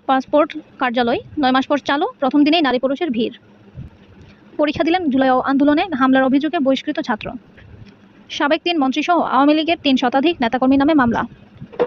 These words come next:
কিশোর, কেরানীগঞ্জে কিশোরকে গলা কেটে হত্যা সন্দেহে কিশোর গ্যাং। পৃষ্ঠা সাত, খবর। বিচার বিভাগ স্বাধীন না হলে সংস্কারের স্থায়িত্ব পাবে না। জুলাই আন্দোলনে জড়িতদের উপর নয় মাসে ছয়ত্রিশ হামলা।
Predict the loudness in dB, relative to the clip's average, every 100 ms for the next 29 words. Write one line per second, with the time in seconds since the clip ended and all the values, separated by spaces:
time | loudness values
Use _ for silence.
0 | -2 -4 0 2 2 0 -6 -2 -2 -2
1 | -2 -2 -2 -2 -2 0 2 0 -2 -2
2 | 0 0 0 -2 -2 -2 -2 -4 -6 -8
3 | -14 -20 -20 -20 -20 -4 0 0 0 -4
4 | -6 -18 -6 -4 -4 -8 -20 -20 -20 -20
5 | -20 -20 -4 0 0 0 -2 -2 0 0
6 | 2 2 0 -2 -4 -2 -4 -2 -2 -2
7 | -2 -2 -4 -10 -20 -16 -16 -16 -20 -20
8 | -20 -20 -6 0 2 2 2 0 0 0
9 | 2 2 2 2 2 0 0 0 0 0
10 | -4 -4 -2 -4 -4 -4